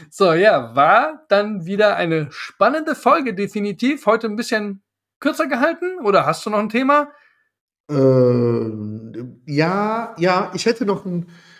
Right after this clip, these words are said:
Speaker 2: eine
Speaker 1: Okay.
Speaker 2: Anmerkung oder eine Idee zu diesem, äh, zu dieser Challenge mit den zwanzig Kilo.
Speaker 1: Mhm,
Speaker 2: Lass
Speaker 1: sehr
Speaker 2: uns
Speaker 1: gerne.
Speaker 2: nächste Woche gar nicht aufs Gewicht eingehen,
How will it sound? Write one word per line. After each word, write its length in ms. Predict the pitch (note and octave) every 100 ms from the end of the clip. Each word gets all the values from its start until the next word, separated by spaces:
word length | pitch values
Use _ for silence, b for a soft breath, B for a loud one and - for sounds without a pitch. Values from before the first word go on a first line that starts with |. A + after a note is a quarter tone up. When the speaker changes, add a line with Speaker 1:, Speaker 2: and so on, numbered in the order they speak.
| B
Speaker 2:
eine 140 | C#3+
Speaker 1:
Okay. 120 | D3+ -
Speaker 2:
Anmerkung 800 | A#3+ G#3 F3+ E3+ E3 - A#3 -
oder 180 | F3 F3
eine 140 | E3
Idee 600 | F3 F3 C#3+ C3+ A3 G3
zu 180 | - D#3+
diesem, 720 | C#3+ D#3+ D3 C#3+ C#3 C3 - -
äh, 300 | D3 D3+ C#3
zu 140 | -
dieser 360 | C#3+ D3+ C#3+ C3+
Challenge 440 | - G3+ F3+ B2+ -
mit 160 | B2+ -
den 120 | B2+
zwanzig 460 | - D3 C3 - -
Kilo. 380 | - D3+ A#2+ - _ _ _ _ _
Speaker 1:
Mhm, 440 | C#3+ D3 G#2+ E3 G#3
Speaker 2:
Lass 240 | F3+ -
Speaker 1:
sehr 80 | A#3+
Speaker 2:
uns 100 | F3 A#2
Speaker 1:
gerne. 240 | E3 D4 _ _ _
Speaker 2:
nächste 720 | C#3 C#3 G3+ B3+ - - D3
Woche 520 | B2+ B2 - F#3 - - _ _ _ _ D3+ B2
gar 280 | D#3+ G3
nicht 200 | A3 G3
aufs 200 | F#3 F3
Gewicht 380 | - D3+ D3 C3
eingehen, 360 | B2 A2 A2